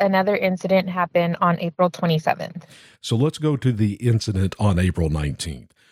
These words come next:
Speaker 2: Do you know,
Speaker 1: Okay.
Speaker 2: do you know what happened on April nineteenth? We know what has been
Speaker 1: So
Speaker 2: reported.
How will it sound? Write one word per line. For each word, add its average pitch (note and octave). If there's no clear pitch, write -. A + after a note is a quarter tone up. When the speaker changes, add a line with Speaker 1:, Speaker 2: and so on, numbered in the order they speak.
Speaker 2:
Do A2
you A2+
know, D3
Speaker 1:
Okay. A2
Speaker 2:
do A2
you D3+
know F#3
what A2
happened F2
on G2+
April F2+
nineteenth? D#2
We A2
know C#3
what G3
has B2+
been B2
Speaker 1:
So A2+
Speaker 2:
reported. G#2+